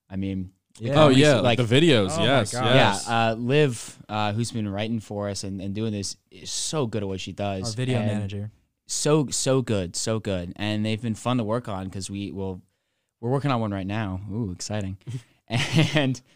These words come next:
Speaker 1: she has the scripts, which are always hilarious. And then we'll go to these different locations. We'll, we'll film for a couple days and we'll compile it together. And it's just another way that we've been able to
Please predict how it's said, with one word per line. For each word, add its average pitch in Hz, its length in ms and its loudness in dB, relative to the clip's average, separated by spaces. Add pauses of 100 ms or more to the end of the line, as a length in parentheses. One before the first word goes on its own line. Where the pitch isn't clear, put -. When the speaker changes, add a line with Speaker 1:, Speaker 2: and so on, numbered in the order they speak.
(760)
Speaker 1:
she 120 200 -2
has 143 260 4
the 123 100 -2
scripts, - 320 -4
which 120 120 -8
are 117 80 -2
always 127 200 0
hilarious. 95 640 -2
And 110 140 -2
then 113 80 0
we'll 120 100 0
go 117 220 0
to 123 40 0
these 110 140 -2
different 104 220 -8
locations. 98 420 -8
We'll, 95 220 -6
we'll 98 180 -6
film 117 340 -4
for 110 120 -6
a 104 60 -6
couple 104 260 -10
days 92 260 -6
and 95 80 -8
we'll 95 60 -6
compile 98 380 -6
it 90 60 -8
together. 95 360 -4 (560)
And 120 120 -2
it's 131 160 -4
just 143 200 -4
another 127 500 2
way 107 460 2
that 85 140 -6
we've 95 220 -4
been 95 120 -2
able 95 320 -2
to 95 480 -6